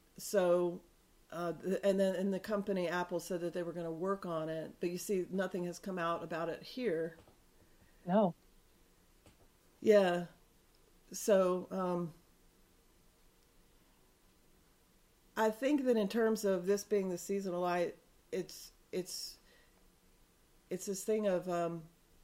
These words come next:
Speaker 1: upping our game, upping our game with energy practices. Um,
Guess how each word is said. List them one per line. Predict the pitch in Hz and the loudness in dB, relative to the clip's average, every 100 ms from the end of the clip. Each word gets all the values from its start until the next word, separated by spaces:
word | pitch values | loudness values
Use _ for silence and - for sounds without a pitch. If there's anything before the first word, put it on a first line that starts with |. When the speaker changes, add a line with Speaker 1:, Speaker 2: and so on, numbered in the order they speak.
| _ | _
Speaker 1:
upping | 208 208 202 | 2 2 0
our | 185 | 0
game, | 170 170 160 156 165 - | -2 -4 -4 -6 -10 -8
upping | 185 185 185 180 | -8 -4 -4 -4
our | 170 | -6
game | 165 165 165 156 175 | -6 -6 -6 -8 -8
with | 180 175 | -6 -4
energy | 196 196 180 180 | -2 -2 -2 -6
practices. | 202 170 165 170 - 170 165 160 - - - - - _ _ - - - - | -4 -4 -4 -8 -8 -6 -6 -10 -16 -20 -20 -20 -20 _ _ -20 -20 -20 -8
Um, | 170 170 165 160 | -2 0 0 -2